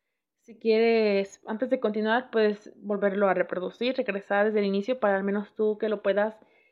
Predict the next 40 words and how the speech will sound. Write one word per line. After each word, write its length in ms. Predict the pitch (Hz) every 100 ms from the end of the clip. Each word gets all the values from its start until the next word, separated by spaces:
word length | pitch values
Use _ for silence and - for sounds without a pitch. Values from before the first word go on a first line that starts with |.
| _ _
reflexionar 560 | 233 220 214 220 214
qué 100 | 208
es 20 | 262
lo 60 |
que 100 | 285
quiere 180 | 269 226
decirte 260 | 226 - 240
el 80 | 214
Señor 260 | 202 196
en 120 | 208
esto. 380 | 202 202 269 294 _ _ _ _
O 300 | 220 214 208
toma 240 | 233 240
tu 100 | 269
Biblia, 460 | 269 262 269 277 277
pausa 280 | 226 226 247
el 80 |
episodio 600 | 233 240 233 233 269 - -
y 120 | 226
léelo, 380 | 220 220 214 220
léelo 340 | 220 214 220
las 160 | 214 202
veces 200 | 208 -
que 100 | -
seas, 200 | 208 202 _ -
que 140 | 220
creas 260 | 214 240 -
que 80 |
son 160 | 254 220
necesarias. 640 | 214 202 196 196 190 - _ _ _ _ _ _ _
Bueno, 200 | 226 220
empecemos 600 | 214 220 214 233 277 311
con 180 | 226 214
esta 880 | 214 - 247 247 226 208 196 - -
análisis 520 | 214 214 220 233 240
de 120 | 208
esta 260 | 196 - 208
parte 320 | 202 196 -
del 140 | 202 190
Evangelio. 640 | 185 196 - 202 190 202